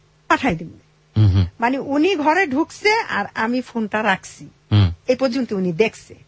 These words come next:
Speaker 2: হুম।
Speaker 1: পিচ্ছি বাচ্চি, পিচ্ছি মানুষ বিরক্ত করছে, যার পর তো আমি দৌড়ে আসছি, "কি হইছে?"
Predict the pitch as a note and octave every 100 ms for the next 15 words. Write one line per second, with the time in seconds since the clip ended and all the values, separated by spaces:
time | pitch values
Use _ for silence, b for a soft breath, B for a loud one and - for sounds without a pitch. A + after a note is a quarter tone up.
0 | _ - G2+ F2 _ _ - - B3 B3
1 | E4 D#4 C#4 C#4 C4 A#3+ C4 - C4 A#3+
2 | - G3+ G3 F3 B3+ D#4 E4+ B3+ A#3 A#3
3 | B3 - A#3+ D#4 C#4+ A#3+ -